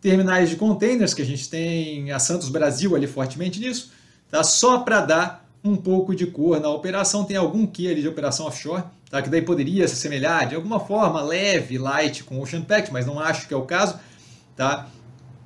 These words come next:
Quando a gente passa pro operacional financeiro, a gente mostra ali justamente uma operação alinhada, tá? Alguns destaques operacionais na tela, pra dar uma ideia do tamanho da operação, pra quem quiser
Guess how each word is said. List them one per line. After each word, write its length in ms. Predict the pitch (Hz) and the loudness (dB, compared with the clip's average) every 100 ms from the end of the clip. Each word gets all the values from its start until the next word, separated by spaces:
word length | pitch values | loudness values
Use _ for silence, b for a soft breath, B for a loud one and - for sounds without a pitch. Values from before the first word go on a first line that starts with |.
| - - | -20 -2
Quando 180 | 202 240 | 2 6
a 60 | 220 | 6
gente 180 | 196 180 | 4 2
passa 440 | - 196 - - | 2 4 4 0
pro 200 | - 220 | 2 2
operacional 420 | 220 196 170 185 | 4 2 0 -2
financeiro, 480 | 180 269 214 254 262 | -2 0 0 4 4
a 60 | 247 | 2
gente 160 | - | 0
mostra 420 | 196 202 202 - | 0 2 2 0
ali 120 | 175 151 | -2 -2
justamente 320 | - 180 170 | -2 -4 -2
uma 80 | 175 | -4
operação 340 | 180 170 185 | -2 -2 0
alinhada, 480 | 185 185 202 202 190 B B B _ | 0 2 2 0 -6 B B B _
tá? 100 | 147 | 2
Alguns 500 | 165 156 196 254 180 | 4 4 4 4 4
destaques 440 | 185 208 190 147 | 2 2 2 2
operacionais 680 | 175 185 175 180 160 151 127 | 0 0 0 -2 0 0 0
na 160 | 170 202 | 0 -2
tela, 440 | - 185 170 127 | 0 0 2 0
pra 160 | - 180 | -2 -4
dar 80 | |
uma 100 | 214 | -2
ideia 220 | 214 214 214 | 0 0 0
do 40 | |
tamanho 280 | 185 170 175 | 0 0 0
da 60 | |
operação, 580 | 175 165 131 127 190 180 | -2 -2 -2 -2 -2 -4
pra 160 | 175 175 | -2 -4
quem 200 | 180 160 | -4 -6
quiser 540 | 123 135 147 147 - | -6 -4 0 -2 -2